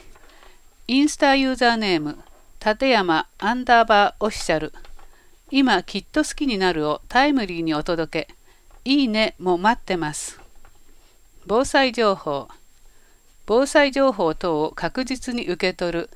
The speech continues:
安全安心メール。ティーハイフォンたてやまアットマーク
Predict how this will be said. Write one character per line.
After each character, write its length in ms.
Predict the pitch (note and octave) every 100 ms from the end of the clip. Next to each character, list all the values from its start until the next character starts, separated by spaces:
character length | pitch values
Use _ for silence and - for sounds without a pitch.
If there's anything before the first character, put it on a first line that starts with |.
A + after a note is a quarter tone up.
| - - -
安 260 | F3+ G3+ G#3+
全 260 | G3 G3 E3+
安 220 | E3 B3
心 320 | - C#4+ C4+
メ 180 | C4 A3
ー 40 |
ル。 140 | D#3 D3 - - - - - - - _ -
テ 100 | C#4
ィ 240 | B3 F3+
ー 40 | -
ハ 220 | - G#3+
イ 80 | G3
フ 140 | E3
ォ 20 | D3
ン 120 | - - - -
た 140 | G3
て 160 | - B3+
や 160 | G#3+
ま 220 | E3 D3 - _ -
ア 100 | F3+
ッ 60 | -
ト 140 | A#3+
マ 160 | A3 F#3
ー 40 | E3+
ク 240 | -